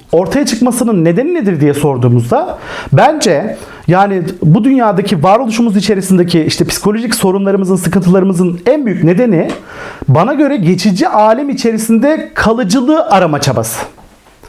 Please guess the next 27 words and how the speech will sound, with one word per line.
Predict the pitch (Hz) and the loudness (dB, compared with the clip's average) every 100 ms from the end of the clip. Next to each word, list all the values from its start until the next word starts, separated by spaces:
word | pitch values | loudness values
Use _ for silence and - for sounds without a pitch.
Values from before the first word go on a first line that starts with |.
| - - - | -18 -8 -2
Geçici | 147 180 233 | 0 0 0
bir | |
dünya | 214 233 | 0 2
alemindeyiz. | 240 226 208 190 269 - - _ - - - | 2 0 -2 -2 -2 -4 -12 _ -20 -18 -4
Kalıcılığı | 180 180 175 233 302 - | 0 0 0 2 2 2
arama | 220 233 277 277 - | 0 0 -2 -6 -4
peşinde | 214 226 240 233 247 | -4 -2 -2 -2 -2
koşarak | 240 226 285 233 - - | -2 0 2 0 -2 -6
aslında | 202 196 254 | -6 -4 -2
ne | 277 | 0
yapıyoruz | 294 240 220 | -2 -4 -4
biliyor | 233 339 | -4 -6
musunuz? | 269 - 143 120 - - - - 143 | -6 -4 -4 -4 -12 -20 -20 -8 -2
Zamanı | 147 240 277 294 | 0 2 2 0
ziyan | 220 226 233 | -2 -2 -2
ediyoruz. | 190 131 113 - _ _ _ _ _ _ - 151 | -4 -6 -10 -12 _ _ _ _ _ _ -4 2
Ve | |
en | 226 311 330 | 2 2 2
büyük | 302 | 2
sıkıntı | - 226 254 220 175 180 - - 165 | 0 -2 -2 0 0 0 -2 -4 0
bu | 165 | 2
geçici | 185 190 202 262 | 0 0 0 0
olan | 330 262 247 | 0 -2 -2
içerisinde | - 220 214 - 185 156 127 | 0 0 0 0 2 2 0
kalıcı | - 180 190 185 302 | -2 0 0 0 2
arandığı | 208 233 233 285 | 2 2 2 2
için | 262 - 190 262 | 2 0 0 -2